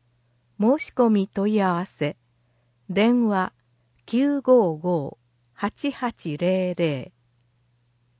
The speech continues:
認知症サポーター養成講座を開催。一月二十八日、古市南小学校の五年生を対象に、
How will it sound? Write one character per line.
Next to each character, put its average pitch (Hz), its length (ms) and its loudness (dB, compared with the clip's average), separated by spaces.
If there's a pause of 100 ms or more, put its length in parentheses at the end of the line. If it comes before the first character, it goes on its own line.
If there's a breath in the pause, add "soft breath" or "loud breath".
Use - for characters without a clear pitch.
(1600)
認 247 260 2
知 302 120 -2
症 220 480 0
サ 190 220 -8
ポ 302 260 0
ー - 20 -4
タ 240 320 -4
ー 214 60 -4
養 240 240 0
成 247 280 0
講 220 260 -2
座 147 200 -6
を 139 100 -8
開 165 240 -10
催。 143 460 -10 (1900)
一 277 260 -4
月 254 320 -4
二 220 220 2
十 175 260 -4
八 165 300 -8
日、 160 420 -8 (520)
古 247 240 0
市 220 240 -4
南 262 360 -2
小 233 240 -2
学 226 260 -4
校 175 220 -4
の 160 140 -6
五 196 140 -4
年 285 220 -2
生 160 280 -6
を 143 140 -6
対 175 260 -8
象 170 300 -8
に、 151 240 -10